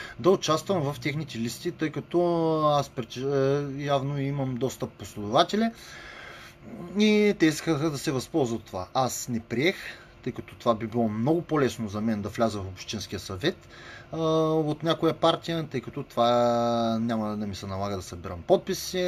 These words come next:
агитацията ще бъде от тяхно име, а, но аз отказах на всички и, а, създадохме инициативен комитет за издигането на независимата ми кандидатура, абсолютно независима от абсолютно никой.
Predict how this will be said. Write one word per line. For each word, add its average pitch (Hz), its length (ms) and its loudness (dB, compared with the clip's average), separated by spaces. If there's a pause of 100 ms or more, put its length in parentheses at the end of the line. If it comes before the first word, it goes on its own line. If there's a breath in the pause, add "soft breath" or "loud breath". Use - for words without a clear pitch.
(220)
агитацията 117 640 -2
ще 101 140 -10
бъде 123 280 -2
от 110 480 -4
тяхно 104 300 -2
име, 202 280 2 (640 loud breath)
а, 165 60 -6 (300)
но 165 400 6 (320 loud breath)
аз 139 380 0
отказах 127 480 -4
на 104 100 -8
всички 143 460 -8
и, 185 200 -2
а, 175 440 -2
създадохме 139 540 0
инициативен 117 600 -2
комитет 101 640 -4 (140)
за 135 220 0
издигането 139 520 -4
на 151 60 0
независимата 127 680 -2
ми 101 120 -6
кандидатура, 95 560 -8 (400 loud breath)
абсолютно 147 500 -4
независима 117 640 -2
от 123 220 -10
абсолютно 135 460 -4
никой. 98 340 -4